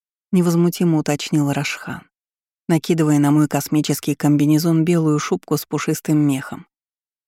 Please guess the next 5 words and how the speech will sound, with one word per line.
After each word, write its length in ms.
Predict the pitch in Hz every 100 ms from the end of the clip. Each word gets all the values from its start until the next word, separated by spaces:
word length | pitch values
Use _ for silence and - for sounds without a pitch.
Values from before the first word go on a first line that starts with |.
| _
Моего 320 | 185 185 175
ответа 460 | 165 156 165 185 196
предсказуемо 800 | 165 143 - 151 147 160 180 156
не 140 | 147 147
дождался. 680 | 143 131 131 151 - -